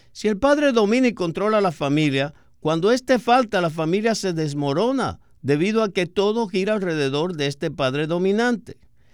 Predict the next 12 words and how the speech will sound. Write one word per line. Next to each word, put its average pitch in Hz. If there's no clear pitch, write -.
El 147
liderazgo 208
también 214
es 226
semejante 208
a 208
un 202
padre 214
que 185
no 214
es 240
dominante, 147